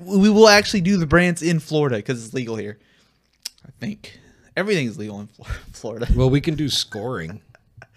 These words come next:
Speaker 1: What's that? Oh, actual score. Okay. No.
Speaker 2: No, scoring, where you cut into the flesh and it makes it puff up. You've never seen the dudes in football or whatever?
Speaker 1: No.
Speaker 2: They have the, they look like scars.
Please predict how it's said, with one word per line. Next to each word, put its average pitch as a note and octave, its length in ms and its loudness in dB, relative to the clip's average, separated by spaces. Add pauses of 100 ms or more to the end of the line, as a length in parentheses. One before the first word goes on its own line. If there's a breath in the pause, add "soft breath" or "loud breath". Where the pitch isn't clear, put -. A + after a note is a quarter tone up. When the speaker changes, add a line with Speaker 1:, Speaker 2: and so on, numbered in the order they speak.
(380 loud breath)
Speaker 1:
What's D#3+ 200 -10
that? D3+ 400 -4 (720)
Oh, F3 400 4
actual D3+ 440 0
score. - 380 -6
Okay. B2+ 380 -6 (280)
No. A2+ 240 -18
Speaker 2:
No, E3+ 160 -4
scoring, A2 600 -2
where G#2 140 -2
you G#2 260 -4
cut C3+ 320 -4
into C3 180 -4
the G#2+ 120 -10
flesh B2+ 420 -6
and A2+ 100 -10
it G#2+ 80 -12
makes G#2 300 -8
it G2 160 -16
puff B2+ 320 -10
up. C#3 220 -10
You've A#2+ 120 -10
never C#3+ 200 -8
seen D#3 220 -10
the C3 80 -10
dudes B2+ 480 -10
in A#2+ 160 -16
football C#3 540 -12
or A#2+ 80 -12
whatever? B2+ 440 -12 (360)
Speaker 1:
No. A#2 200 -4
Speaker 2:
They A#2+ 100 -4
have A#2 300 -6
the, G#2 440 -8 (640 soft breath)
they A#2+ 80 -8
look C3 220 -6
like A#2+ 180 -8
scars. - 720 -8